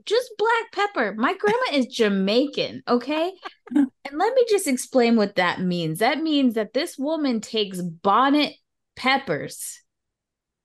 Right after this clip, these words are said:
Speaker 2: Mm-hmm.
Speaker 1: and puts them in her stews and stuff.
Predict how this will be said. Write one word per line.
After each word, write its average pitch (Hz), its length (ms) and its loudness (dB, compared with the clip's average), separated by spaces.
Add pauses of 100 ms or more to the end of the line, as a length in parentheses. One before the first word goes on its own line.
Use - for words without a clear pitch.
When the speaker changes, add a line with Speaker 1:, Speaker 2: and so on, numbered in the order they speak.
Speaker 2:
Mm-hmm. 190 120 -2
Speaker 1:
and 202 160 0
puts 254 320 0
them 233 240 4 (100)
in 233 260 2
her 214 180 -2
stews 240 480 0
and 175 160 -6
stuff. 117 400 -6